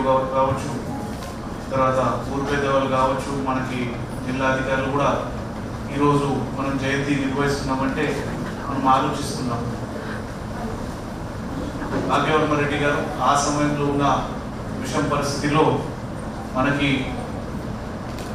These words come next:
సమాజంలో మార్పు రావాలి, చైతన్యం రావాలి, అప్పుడు ఉన్న అన్‌టచబిలిటీ కావచ్చు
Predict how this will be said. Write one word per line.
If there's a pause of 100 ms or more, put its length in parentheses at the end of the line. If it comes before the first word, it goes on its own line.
(120)
సమాజంలో (480)
మార్పు
రావాలి, (140)
చైతన్యం
రావాలి, (680)
అప్పుడు
ఉన్న (500)
అన్‌టచబిలిటీ (120)
కావచ్చు